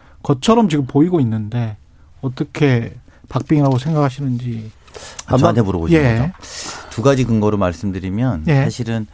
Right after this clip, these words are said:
Speaker 2: 저희가 이전에 그 박원순 시장으로 단일화해서 선거했었을 때도
Speaker 1: 음.
Speaker 2: 저희가 엄청 이겼지만 결국은, 어, 큰 선거를 하지,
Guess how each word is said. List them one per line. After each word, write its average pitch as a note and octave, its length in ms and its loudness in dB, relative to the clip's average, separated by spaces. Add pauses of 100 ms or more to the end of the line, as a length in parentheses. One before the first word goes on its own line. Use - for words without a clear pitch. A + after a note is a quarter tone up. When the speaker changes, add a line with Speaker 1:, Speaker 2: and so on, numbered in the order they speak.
(400)
Speaker 2:
저희가 G#2+ 600 0
이전에 G#2+ 760 0
그 - 100 -12
박원순 A2 500 0
시장으로 G#2 500 -4
단일화해서 F#2 560 -4
선거했었을 F2+ 760 -8
때도 E2 280 -6
Speaker 1:
음. B2+ 300 0
Speaker 2:
저희가 F2 300 -6
엄청 B2 340 0
이겼지만 F#2 440 -4
결국은, E2+ 480 -4 (540)
어, D#2+ 140 -8
큰 D#3+ 560 -2
선거를 B2+ 420 0
하지, B2+ 240 -4